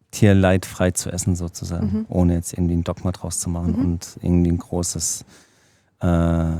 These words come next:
Speaker 1: Zirkus mit Tiere, ohne Tiere oder ihr seid alle schlechte Menschen
Speaker 2: Mhm.
Speaker 1: und so. Mir ist das Thema einfach wichtig, ich wollte es voranbringen und, ähm, einfach auch ganz pragmatisch an die Sache rangegangen. Sagen, hey, ähm, es gibt nichts in Stuttgart oder nichts, wo ich denke so, hey,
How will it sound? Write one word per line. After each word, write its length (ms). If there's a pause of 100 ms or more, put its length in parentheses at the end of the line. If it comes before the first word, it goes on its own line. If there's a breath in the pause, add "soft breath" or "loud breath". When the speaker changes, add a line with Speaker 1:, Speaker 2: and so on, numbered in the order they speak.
(300)
Speaker 1:
Zirkus 680 (440)
mit 240
Tiere, 400
ohne 260
Tiere 580
oder 360
ihr 80
seid 180
alle 160
schlechte 360
Menschen 340
Speaker 2:
Mhm. 60
Speaker 1:
und 120
so. 200 (440 loud breath)
Mir 60
ist 140
das 80
Thema 280
einfach 280
wichtig, 300
ich 120
wollte 140
es 100
voranbringen 640
und, 280 (160)
ähm, 400
einfach 320
auch 200
ganz 180
pragmatisch 500
an 120
die 80
Sache 280
rangegangen. 520 (560 soft breath)
Sagen, 180
hey, 320 (140)
ähm, 280
es 140
gibt 180
nichts 200
in 80
Stuttgart 480 (160)
oder 180
nichts, 400
wo 140
ich 120
denke 300
so, 320
hey, 280